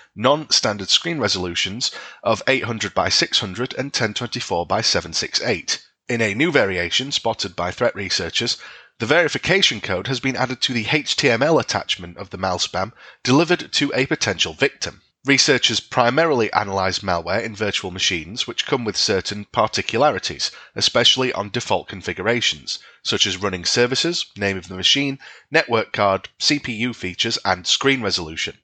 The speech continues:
Malware developers are aware of these characteristics and take advantage of this, implementing methods which stop the infection process on systems identified as virtual machines. In TrickBot malware samples from last year, for example,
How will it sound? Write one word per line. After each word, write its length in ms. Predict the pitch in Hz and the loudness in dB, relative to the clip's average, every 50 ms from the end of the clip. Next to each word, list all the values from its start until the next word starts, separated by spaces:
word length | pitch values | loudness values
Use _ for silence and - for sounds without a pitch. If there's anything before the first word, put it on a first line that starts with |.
| _ - | _ 2
Malware 300 | 98 110 110 107 107 98 | 4 4 4 4 2 0
developers 540 | 92 92 98 95 95 101 - 107 98 90 - | 0 0 -2 0 0 0 -2 -2 -2 -2 0
are 240 | - 104 101 85 - | 0 0 0 0 0
aware 320 | 98 101 127 165 175 143 | 0 2 2 4 4 4
of 200 | 107 87 92 92 | 2 0 -6 -6
these 200 | 92 92 90 82 | -6 -6 -6 -4
characteristics 760 | - - 104 92 78 - - 92 95 - - 151 - - - | -2 0 -2 -2 -2 -4 -6 -4 -2 -2 -2 -2 0 0 -2
and 140 | 131 127 - | -2 -2 0
take 200 | - 139 127 - | 0 0 0 0
advantage 600 | 135 104 104 123 139 135 - 120 104 - - - - | -2 0 2 0 0 0 -2 -2 -2 -2 -2 -4 -6
of 120 | 101 - | -10 -8
this, 280 | - 92 - - - - | -6 -4 0 0 0 0
implementing 560 | 110 113 - 120 107 107 104 - - 110 104 | 0 -2 -4 -2 -2 -2 0 -2 -2 -4 -2
methods 440 | 107 110 107 - 110 101 95 - - | -2 -2 -2 -2 -4 -4 -4 -2 -4
which 300 | 107 98 - - - - | 0 2 2 0 0 0
stop 320 | - - - 160 160 - - | -2 0 2 2 2 2 0
the 160 | 113 101 101 | -4 -4 -4
infection 420 | 104 - 135 131 - - - 98 | -4 0 0 0 0 0 -4 -4
process 560 | - - 87 80 78 - - - 127 - - - - - - _ - | -4 -6 -6 -6 -4 -2 -2 0 0 0 -2 -6 -8 -20 -14 _ -6
on 140 | 131 135 | -4 -2
systems 400 | - - - - - 147 131 120 | 0 2 2 2 2 0 -2 -2
identified 800 | - - 113 117 107 127 135 131 - 117 - - 92 104 120 - - | 2 2 2 4 4 2 0 0 0 -6 -2 0 2 2 2 0 0
as 200 | 107 107 101 - | -2 -2 -2 -2
virtual 380 | - 90 90 - - 95 87 | -4 -6 -6 -6 -6 -8 -8
machines. 600 | 78 90 - - 139 120 87 - 85 - - - - _ _ _ _ - | -6 -2 0 0 0 0 -4 -6 -8 -8 -8 -8 -10 _ _ _ _ -6
In 200 | 127 117 110 92 - - | -4 -4 -4 -4 -2 0
TrickBot 400 | - 190 - 110 113 127 - 104 | 2 2 2 2 0 0 2 2
malware 340 | 113 113 110 104 98 98 | 2 2 4 4 2 0
samples 400 | 98 - - 107 101 - 107 98 | 2 2 0 0 -2 -2 -6 -4
from 220 | - - 107 95 98 | -4 -4 -6 -4 -4
last 260 | 107 101 - - - | -2 -2 0 0 2
year, 220 | 135 143 127 113 | 2 2 2 2
for 140 | - - 104 | 0 -2 -6
example, 500 | 95 90 - 98 95 92 - 143 165 - | -4 -4 -2 -4 -4 -2 -2 -4 -4 -4